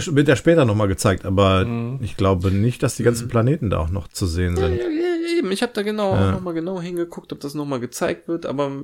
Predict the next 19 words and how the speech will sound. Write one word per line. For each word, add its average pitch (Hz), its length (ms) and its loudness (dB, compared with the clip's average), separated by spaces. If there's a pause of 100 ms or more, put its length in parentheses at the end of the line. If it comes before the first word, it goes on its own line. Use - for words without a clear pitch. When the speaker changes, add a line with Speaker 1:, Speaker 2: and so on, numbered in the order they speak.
Speaker 3:
wie 143 80 -8
du 147 100 -8
schon 135 220 -6
sagtest, 139 400 -6
man 131 120 -4
sieht 127 180 -10
da 127 60 -2
nur 127 120 -4
nochmal 123 220 -6
die 117 80 -12
Station, 120 420 -10
wie 113 60 -10
sie 110 200 -8
explodiert. - 460 -10
Oh, - 60 -12
Spoiler. 107 340 -2
Speaker 1:
Ja, 107 120 8
genau. 104 380 4 (120)
Speaker 3:
Ähm, 110 420 -10